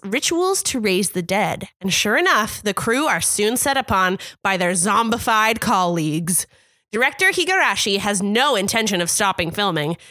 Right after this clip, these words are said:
choosing to put the crew in danger for good shots. One by one, the crew die or lose their minds. And after several failed escapes, Chinatsu is chased by Nao,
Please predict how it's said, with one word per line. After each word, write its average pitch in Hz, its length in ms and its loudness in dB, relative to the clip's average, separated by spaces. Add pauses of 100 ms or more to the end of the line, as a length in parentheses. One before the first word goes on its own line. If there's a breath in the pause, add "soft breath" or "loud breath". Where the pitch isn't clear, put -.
choosing 339 360 2
to 277 100 0
put 269 220 -4
the - 80 -4
crew 320 260 2
in 339 100 2
danger 220 360 2
for 196 140 -4
good 208 260 -2
shots. - 580 0 (380 soft breath)
One 214 220 2
by 359 200 2
one, 247 320 2
the 202 80 -2
crew 262 260 0
die 214 460 2
or 196 160 0
lose 190 300 2
their 214 180 2
minds. 156 580 -2 (240 soft breath)
And 208 100 0
after 208 240 0
several 330 480 2
failed 349 280 2
escapes, 285 580 0
Chinatsu 302 640 0
is - 200 0
chased 269 460 0
by 185 180 0
Nao, 175 480 2